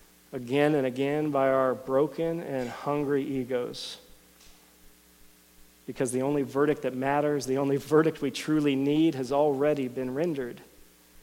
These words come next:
My dear Christian, it's only the Lord who judges you, and he has spoken. And he has said, "You are my beloved child, in whom I am well pleased."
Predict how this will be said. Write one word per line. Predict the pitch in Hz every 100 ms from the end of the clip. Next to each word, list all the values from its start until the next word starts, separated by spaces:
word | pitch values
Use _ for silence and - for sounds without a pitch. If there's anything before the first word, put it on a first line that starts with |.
| - - - - _ _ - - _ _ - - _ -
My | 131
dear | 127 131
Christian, | - 160 151 - 131 120
it's | 120
only | 160 147 151
the | 135
Lord | 127 127 151 147
who | 120
judges | 127 117 143 139 131 113
you, | 123
and | 127
he | 117 165
has | 135 143 131
spoken. | - - 139 139 131 120 117 - - - - - - _ _ _ - -
And | 131
he | 113 151
has | 143
said, | - - 151 135
"You | 147 156
are |
my | 131 131
beloved | 123 123 139 131 117
child, | - - 139 139 120 123 - - - - _ - - - 139
in | 127
whom | - 151 139
I | 127
am | 120
well | 131 131
pleased." | 127 - 139 123 123 - -